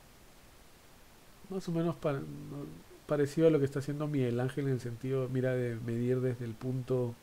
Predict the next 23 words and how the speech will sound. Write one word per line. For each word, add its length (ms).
del 180
húmero 460
hasta 300
donde 260
empieza 460
la, 360
en 160
la 80
mano, 320
¿no? 220
La, 320
la 140
articulación 840
donde 200
estaría 340
la 100
muñeca, 460
¿no? 180
El 140
radio 240
estaría 300
acá 240
realmente. 420